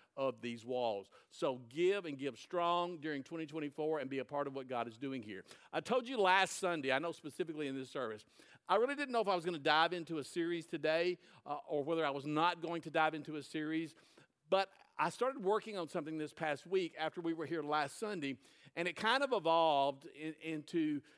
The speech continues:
at least one message, and I think it's going to actually involve, evolve into more than one message after today, because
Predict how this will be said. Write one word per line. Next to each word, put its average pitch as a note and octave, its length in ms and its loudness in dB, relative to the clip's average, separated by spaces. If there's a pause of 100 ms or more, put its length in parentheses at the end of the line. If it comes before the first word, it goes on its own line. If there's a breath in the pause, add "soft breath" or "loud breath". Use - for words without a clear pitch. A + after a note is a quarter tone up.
(160 loud breath)
at G3 100 6
least G#3 360 2
one G#3 260 2
message, D3 520 0
and D#3 80 -4
I D#3+ 100 4
think A#3+ 400 0
it's G#3 120 0
going F#3+ 220 0
to F3+ 160 2
actually D#3+ 380 6
involve, D3+ 580 6 (300)
evolve D#3+ 500 4
into D3+ 220 -4
more E3+ 260 2
than C3 180 0
one A#2+ 200 -2
message B2 400 -2
after C#3 260 -2
today, B2 320 2
because C3 320 -2